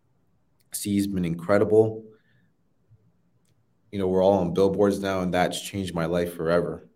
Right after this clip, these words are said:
It's absolutely awesome, the types of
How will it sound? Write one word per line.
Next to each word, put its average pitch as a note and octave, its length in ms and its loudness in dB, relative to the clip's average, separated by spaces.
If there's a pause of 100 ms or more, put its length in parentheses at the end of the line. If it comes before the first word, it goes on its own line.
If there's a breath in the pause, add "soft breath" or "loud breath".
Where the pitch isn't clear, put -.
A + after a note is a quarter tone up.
(300)
It's F#2 340 -6
absolutely G2 1040 -2
awesome, E2+ 460 -4
the E2+ 240 -2
types F#2+ 420 -4
of F#2 160 -6